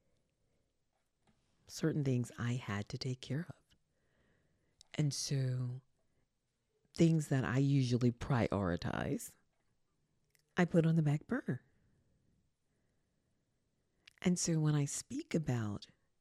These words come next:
being true to you and making sure you're okay, I'm speaking to myself as well. Because there comes a time when there are gonna be things that happen.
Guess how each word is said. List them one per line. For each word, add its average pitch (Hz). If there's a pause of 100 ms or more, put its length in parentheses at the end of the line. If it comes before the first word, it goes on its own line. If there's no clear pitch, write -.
(360)
being 151
true 143
to 135
you 104
and 127
making 151
sure -
you're 110
okay, 95 (440)
I'm 214
speaking -
to 165
myself 151
as 147
well. 160 (1400)
Because 165
there 160
comes 160
a 147
time 135
when 135 (600)
there 156
are 165
gonna 226
be 156
things 98
that -
happen. -